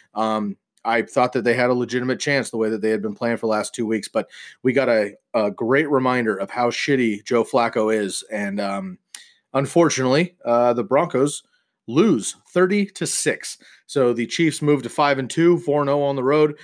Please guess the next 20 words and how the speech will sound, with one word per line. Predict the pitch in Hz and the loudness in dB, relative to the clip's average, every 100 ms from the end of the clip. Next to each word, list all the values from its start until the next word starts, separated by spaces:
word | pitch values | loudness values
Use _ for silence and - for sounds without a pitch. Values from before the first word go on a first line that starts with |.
| - - | -20 -10
and | 127 | -6
the | |
Broncos | 107 143 139 123 | 0 0 0 -4
fall | - 135 | 0 0
to | 107 | -2
two | - 160 | -6 -6
and | 127 98 | -6 -2
five, | 135 117 107 - _ _ _ | 0 0 -2 -6 _ _ _
one | 110 127 170 | -2 0 2
and | 156 104 | 0 -4
three | - 143 139 107 - _ - _ | -6 -2 -2 -2 -8 _ -20 _
at | 113 120 - | -2 -2 -4
home. | - 127 110 87 - | -6 -6 -6 -8 -12
No | 104 113 117 | -4 -2 0
good | 107 107 87 | 0 -2 -4
there. | 98 78 _ _ _ _ _ _ _ _ - - | -8 -8 _ _ _ _ _ _ _ _ -20 -6
So | - 143 | 2 2
that's | 143 147 - | 2 0 0
the | 123 | -2
third, | - 147 139 127 | 2 4 4 0